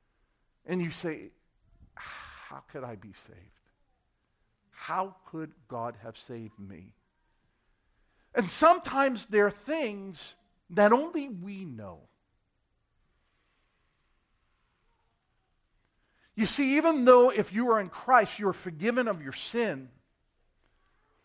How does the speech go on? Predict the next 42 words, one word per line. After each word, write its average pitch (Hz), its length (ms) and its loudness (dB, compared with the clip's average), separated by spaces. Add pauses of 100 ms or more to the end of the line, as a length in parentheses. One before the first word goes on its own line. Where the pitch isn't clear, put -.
(240)
the 131 80 -4
Bible 190 360 6
says, 170 300 0
and 175 120 -4
this 302 120 -2
is - 40 -8
an 208 100 -2
amazing 170 540 -4
truth, 165 380 -6
by 131 160 4
the 117 80 -10
way, 110 220 -8 (200)
the 175 80 -6
Bible 269 380 6
says 165 400 0
this, - 400 -4 (1000)
that 214 260 2
the 202 100 8
Lord 277 300 4
has 233 160 -6
taken 240 420 -2
our 196 120 6
sins 247 340 -2
and 202 80 -6
he 190 80 -10
cast 277 420 -6
it 262 100 -6
in 240 140 -6
the 226 60 -6
sea 233 240 -10
of 226 80 -6
forgetfulness. 190 840 -6 (640)
He's 285 260 4
thrown 294 360 6
it 320 220 -2
into 262 360 -2
the 202 140 0
deep 196 440 -2
parts 247 340 -2
of 208 200 -2
the 202 80 -4
sea, 214 540 -4